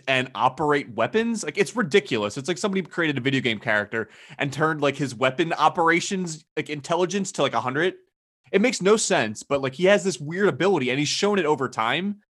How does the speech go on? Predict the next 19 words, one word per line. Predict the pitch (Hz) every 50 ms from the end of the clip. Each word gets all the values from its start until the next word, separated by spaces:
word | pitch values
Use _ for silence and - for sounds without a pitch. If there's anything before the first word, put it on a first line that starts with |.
| _ _ _ -
Like, | - 120 120
he, | - 135 135
you | 127
know, | 123 101 101
he's | 113 110 101
getting, | 131 117 - 113 104
like, | 98 95 92 90 _ _ _ _ _ _ -
jet | - 160 - -
fighters | - 151 147 139 147 143 127
up | 143 139 139
and | 143 131 120
running | 127 135 135 139 143 139 131
and, | 117 107
like, | 98 98 104
Hellfire | - 139 147 143 135 - 147 131 127 131 123
missiles | 127 135 135 135 - 151 143 143 135 139 135 135 127
and, | 104 101 104
like, | 104 98 - - -
tanks. | - 139 131 127 139 143 139 - -